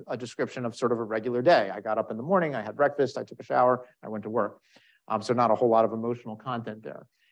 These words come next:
And the area that got particularly active during the emotional trauma was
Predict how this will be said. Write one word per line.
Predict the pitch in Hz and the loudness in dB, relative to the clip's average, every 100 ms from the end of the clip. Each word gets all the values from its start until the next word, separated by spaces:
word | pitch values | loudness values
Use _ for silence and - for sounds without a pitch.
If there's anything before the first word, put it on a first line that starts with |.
| _ - | _ -2
And | 143 139 | 0 0
the | 151 | 2
area | 165 208 233 202 180 | 6 6 8 6 6
that | 151 143 143 - | 4 -2 -2 -2
got | 135 135 | -2 -2
particularly | 143 127 156 156 143 147 | -8 -10 -8 -4 -4 -2
active | 156 196 - 139 127 | -2 -2 -2 -4 -4
during | 135 131 | -6 -6
the | 123 | -4
emotional | 113 117 117 117 | 0 -2 -2 -6
trauma | 117 - 233 220 131 135 - _ _ _ | -4 0 2 4 2 0 -4 _ _ _
was | 131 135 135 135 - | 0 4 4 2 -4